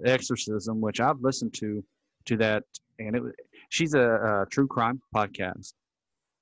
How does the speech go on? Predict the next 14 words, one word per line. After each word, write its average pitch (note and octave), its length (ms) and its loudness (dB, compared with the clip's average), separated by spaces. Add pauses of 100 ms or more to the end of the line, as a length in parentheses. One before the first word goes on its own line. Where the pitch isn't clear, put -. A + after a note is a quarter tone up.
(140)
and, G#2+ 560 -2
uh, C3+ 240 2
sh-, - 160 -2 (800)
the, B2 360 4 (180)
sh-, - 200 -6 (240)
we, D3+ 140 -2 (100)
I F3+ 140 2
just F3+ 140 -2
wanna D3+ 120 2
give A#2 120 0
her G2 60 0
a - 40 -6
shout - 260 -4
out, - 160 -18